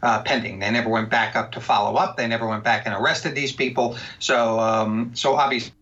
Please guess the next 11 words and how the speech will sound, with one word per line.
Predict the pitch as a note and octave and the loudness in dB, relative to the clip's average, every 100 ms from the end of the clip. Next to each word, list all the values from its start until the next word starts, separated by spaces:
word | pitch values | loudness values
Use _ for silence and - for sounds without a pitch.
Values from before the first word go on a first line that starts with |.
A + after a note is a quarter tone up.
| - - | -10 -2
the | B2+ A#2 | 0 2
F | A#2 | 0
B | A#2+ A#2 | 0 2
I, | A2+ A2 A2+ - - | 2 0 -6 -12 -2
uh, | A#2 A2+ A2+ | 0 0 0
is | A#2 | -2
more | A2+ C3 D#3+ - | -2 0 0 0
concerned | C3+ - C3 A#2+ | -2 0 2 2
about | A#2 A2+ - | 2 0 -2
the | |
threat | A#2+ - - D3 - | -12 -4 0 0 -2